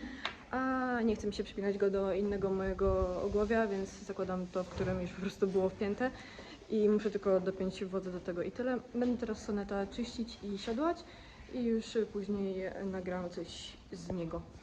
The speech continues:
Już osiodłałam Soneta i idziemy sobie pojeździć.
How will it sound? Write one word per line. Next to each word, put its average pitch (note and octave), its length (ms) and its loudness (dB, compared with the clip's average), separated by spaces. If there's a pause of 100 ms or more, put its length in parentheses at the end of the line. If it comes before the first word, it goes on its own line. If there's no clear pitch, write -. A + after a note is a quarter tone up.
(600)
Już A#3+ 160 0
osiodłałam C4 560 4
Soneta B3+ 680 0
i A#3 140 0
idziemy A#3+ 280 4
sobie A3+ 240 0
pojeździć. B3+ 760 -2